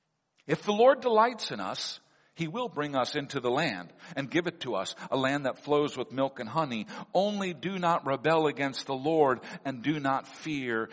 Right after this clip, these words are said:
the people of the land." It's a different report. And here's what Caleb says. "Let's go up at once and occupy it,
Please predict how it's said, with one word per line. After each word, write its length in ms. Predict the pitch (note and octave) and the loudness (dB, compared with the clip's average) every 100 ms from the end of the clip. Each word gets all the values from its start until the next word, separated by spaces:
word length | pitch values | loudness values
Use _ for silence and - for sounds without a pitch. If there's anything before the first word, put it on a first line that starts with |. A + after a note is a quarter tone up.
| - - | -10 -8
the 80 | - | -8
people 520 | - B2+ - A#2+ A2+ | -6 -12 -10 -6 -6
of 100 | G#2+ | -6
the 120 | A2 | -6
land." 500 | G#2+ A2+ F#2 C#2+ C#2 _ _ _ _ _ _ _ _ _ _ _ _ _ _ _ - | -6 -6 -10 -14 -20 _ _ _ _ _ _ _ _ _ _ _ _ _ _ _ -20
It's 100 | - | -12
a 20 | |
different 320 | C3+ B2+ C3 | -10 -8 -8
report. 420 | C3 - F#3+ B2 - - | -6 2 6 6 2 -6
And 120 | C#3 | 2
here's 180 | G3+ - | 2 2
what 120 | - | 0
Caleb 340 | - F#3+ E3+ - | 0 2 2 0
says. 420 | C3 G#2 G2 - _ _ _ _ _ _ _ _ _ _ _ _ _ _ _ _ _ | -2 0 -2 -10 _ _ _ _ _ _ _ _ _ _ _ _ _ _ _ _ _
"Let's 200 | B2 B2+ | -4 -4
go 180 | - C3+ | 0 2
up 140 | B2+ B2 | 4 2
at 100 | A#2+ | -4
once 340 | A2 F#2+ - | -4 -4 -6
and 80 | F#2+ | -8
occupy 380 | F#2+ F#2 F2 D2 | -10 -12 -14 -14
it, 160 | - | -16